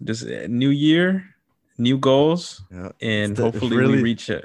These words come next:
Speaker 1: we reach new heights, you know what I'm saying? I'm excited about where we go.
Speaker 2: Yeah, for sure. I agree. Um, like you said, we talked offline a lot about kind of the new goals we have.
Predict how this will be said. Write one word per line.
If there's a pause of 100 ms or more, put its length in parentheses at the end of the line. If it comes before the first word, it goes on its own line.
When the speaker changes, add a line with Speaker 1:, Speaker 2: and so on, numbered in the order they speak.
(160)
Speaker 1:
we
reach
new
heights,
you
know
what
I'm
saying?
I'm
excited
about
where
we
go. (380)
Speaker 2:
Yeah,
for
sure.
I
agree. (560)
Um,
like
you
said,
we
talked
offline
a
lot
about
kind
of
the
new
goals
we
have.